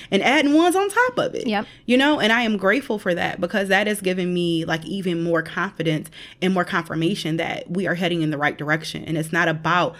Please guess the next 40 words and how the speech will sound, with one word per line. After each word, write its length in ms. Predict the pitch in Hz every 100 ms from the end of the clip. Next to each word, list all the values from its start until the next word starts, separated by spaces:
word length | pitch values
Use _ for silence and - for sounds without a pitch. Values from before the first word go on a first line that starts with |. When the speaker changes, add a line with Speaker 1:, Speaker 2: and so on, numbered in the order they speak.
| - - _ -
Speaker 1:
it's 140 | 170
not 100 | 202
about 220 | 208 214
code 240 | - 180 170
switching. 420 | 165 160 160 165
It's 120 | 160
not 120 | 180
about 220 | 185 190 196
conforming. 720 | 226 - 156 160 160 156 165
It's 260 | - 170
not 160 | 175 185
about 260 | 196 190 175
any 220 | 190 180
of 80 | 160
that. 220 | 156 160 - -
What 160 | - 185
it's 140 | 185
about 360 | 185 160 170 -
is 100 | 165
being 180 | 170 165
comfortable 680 | - 180 - 160 156 156 160
with 180 | 156 165
who 200 | - 202
you 240 | 165 160 165
are 380 | 180 160 147 160 - -
and 120 | 175
using 280 | 185 208 165
it 80 | 165
as 140 | 156 156
a 60 |
platform 540 | 156 202 185 - 165 156
to 200 | - 170
educate 360 | 156 151 156
others 380 | - 165 151 156
that 200 | 156 -
things 240 | 175 165 -
can 200 | 170 151
be 100 | 151
done 240 | 156 156
differently. 460 | 160 160 - 190